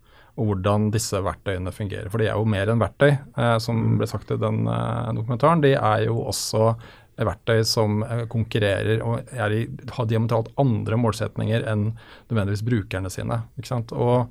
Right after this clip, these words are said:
Speaker 1: det å få en bevissthet blant våre studenter på en sånn type kritisk refleksjon rundt informasjonskilder, kildekritikk, eh, s-,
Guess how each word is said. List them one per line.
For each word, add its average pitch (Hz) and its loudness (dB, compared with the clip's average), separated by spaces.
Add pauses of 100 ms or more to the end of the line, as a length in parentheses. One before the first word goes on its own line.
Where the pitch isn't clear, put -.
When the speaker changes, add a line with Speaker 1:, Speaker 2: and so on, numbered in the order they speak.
(440)
Speaker 1:
det 123 4
å 127 6
få 117 4
en 113 4
bevissthet 113 0
blant 113 0
våre 107 2
studenter 110 0
på 107 2
en 110 0
sånn 107 0
type 107 0 (520)
kritisk 117 2
refleksjon 123 2
rundt 101 -2
informasjonskilder, 131 2
kildekritikk, 117 -2 (420)
eh, 110 2 (140)
s-, - -8